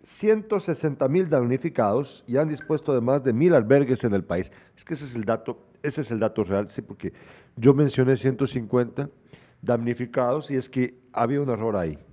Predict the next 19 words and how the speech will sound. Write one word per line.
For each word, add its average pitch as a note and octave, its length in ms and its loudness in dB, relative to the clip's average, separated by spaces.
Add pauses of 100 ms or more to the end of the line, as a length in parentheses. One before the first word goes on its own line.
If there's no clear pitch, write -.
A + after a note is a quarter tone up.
(280)
Bueno, F#2 320 -6 (300)
ahora A#2+ 280 2
ya A#2+ 200 0
se A2 140 -12
sabe, D#3 360 2 (260)
son D3+ 240 2
ciento F3 460 4
cincuenta C#3+ 800 4
mil D#3 360 4 (320)
los F#2 160 -6
afectados. F#2 600 -6 (1600)
Eh, A2+ 680 2
vamos G#2 240 -6
a - 20 -8
ver A#2 180 -4
qué, - 120 -12 (240)
qué B2+ 100 -8
nos G#2 220 -8
dice. G2+ 400 -10